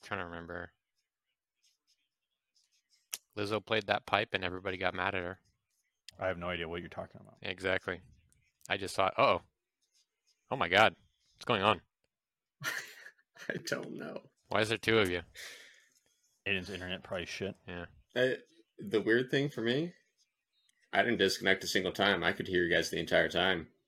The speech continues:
Speaker 1: Oh, yeah? What were we saying?
Speaker 3: Uh, you were talking about how I looked like I was gonna sneeze.
Speaker 1: Damn,
Speaker 3: And
Speaker 1: I
Speaker 3: how I
Speaker 1: did
Speaker 3: had a
Speaker 1: say
Speaker 3: good
Speaker 1: that.
Speaker 3: thumbnail for the last video.
Speaker 1: Yeah.
Speaker 3: Yeah.
Speaker 1: Fuck, you
Speaker 3: Um,
Speaker 1: got me.
Speaker 3: final bit of news. I heard that the studio in charge of,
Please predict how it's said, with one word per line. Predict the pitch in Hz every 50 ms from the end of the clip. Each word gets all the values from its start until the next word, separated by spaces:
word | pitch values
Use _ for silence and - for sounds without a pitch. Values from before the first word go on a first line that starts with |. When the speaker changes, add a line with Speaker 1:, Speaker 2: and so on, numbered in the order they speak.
| _ _ _ - - -
Speaker 1:
Oh, | 95
yeah? | 92 92 117
What | 117 98 107
were | 104 98
we | 104 101
saying? | - - 120 107 92 - - - - - _ _ _ _ _ _ _ _ - - - _ _ _ -
Speaker 3:
Uh, | 90 90 87 85 85
you | 90 95
were |
talking | 95 - 101 98 95 92
about | 87 82 92
how | 95
I | 87 87
looked | 85 87 90 - -
like | 92 90 -
I | 87 87
was | 92 -
gonna | - - 85
sneeze. | - - - - 82 82 - - - - - - - - - - _ _ _ - _ _ _ _ - - _ _ _ -
Speaker 1:
Damn, | - 87
Speaker 3:
And | 92 90
Speaker 1:
I |
Speaker 3:
how | 87
I | -
Speaker 1:
did | 87 87
Speaker 3:
had | 85 82
a |
Speaker 1:
say | 82 85
Speaker 3:
good | 92 90
Speaker 1:
that. | - - -
Speaker 3:
thumbnail | - 85 82 80 - - -
for | - - -
the | -
last | 50 - - - - -
video. | - - - - - - - -
Speaker 1:
Yeah. | 101 92 85
Speaker 3:
Yeah. | 87 87 - - - - - - - - - - - -
Speaker 1:
Fuck, | - - 90 85 -
you | 95
Speaker 3:
Um, | 101 107 110 110 107 101
Speaker 1:
got | 87
me. | 90 95 - _ _ _ _ _ _ _ _ _ _ _ _ _ _ _ _ _ _ _ _ _ _ _ _ _ _ _ _ _ _ _ _ _ _ _ -
Speaker 3:
final | 120 120 120
bit | 123 131 127
of | 135
news. | 139 139 156 170 185 214 208 - - - -
I | 110 107
heard | 101 120 123 120 110
that | 117 113 - -
the | 117 113 110 110 110 107 110 107 107 107 107
studio | - - - - 123 123 123 117 110
in | 107 107
charge | - - 113 110 107 104 -
of, | 101 98 95 95 92 92 92 95 95